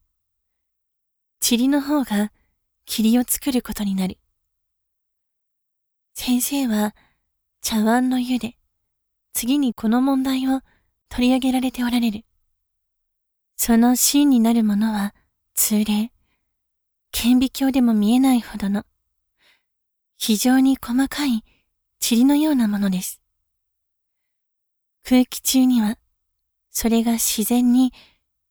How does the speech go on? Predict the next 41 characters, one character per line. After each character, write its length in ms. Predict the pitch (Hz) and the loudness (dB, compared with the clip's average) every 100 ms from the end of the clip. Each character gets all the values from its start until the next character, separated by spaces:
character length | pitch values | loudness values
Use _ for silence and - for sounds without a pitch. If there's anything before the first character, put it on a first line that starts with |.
| _ _ | _ _
た 160 | - 214 | -10 -8
く 120 | - | -4
さ 260 | - 262 | -2 0
ん 120 | 277 302 _ _ _ _ _ _ _ - | -2 -4 _ _ _ _ _ _ _ 0
浮 120 | 240 | 2
遊 260 | 240 277 | 2 0
し 60 | 277 | -2
て 180 | - 269 | -4 -2
い 40 | |
る 60 | 269 | 0
の 120 | 240 | -2
で 140 | 202 | -2
す。 200 | 185 - _ _ _ _ _ _ _ _ _ _ _ _ _ _ | -6 -10 _ _ _ _ _ _ _ _ _ _ _ _ _ _
地 180 | - 220 - 269 | -4 -2 -2 -2
表 120 | 269 | -2
か 160 | 269 | -2
ら 240 | 262 269 254 _ _ _ _ _ _ | 0 0 -2 _ _ _ _ _ _
蒸 180 | 226 247 | 0 2
発 340 | 254 - 277 | 0 -4 -4
し 40 | - | -4
た 140 | 262 | -2
水 280 | - 269 254 | -2 0 -2
蒸 220 | 285 277 | -2 -4
気 240 | - - 196 | -6 -8 -6
を 140 | 202 - _ _ _ _ _ _ | -6 -8 _ _ _ _ _ _
た 140 | - 214 | -10 -10
く 120 | - | -4
さ 220 | - 294 | 0 0
ん 80 | 285 | 0
含 280 | - - 294 | -4 -4 -2
ん 40 | |
だ 100 | 240 | -2
空 280 | - - 254 | -4 -4 -4
気 180 | - - | -4 -8
が 180 | 196 196 _ _ _ _ _ _ | -8 -8 _ _ _ _ _ _
温 340 | - 254 262 | -6 -4 -2
め 120 | 269 262 | 0 0
ら 80 | |
れ 100 | 262 | 0
る 120 | 247 214 | -2 -4
と、 160 | 208 | -10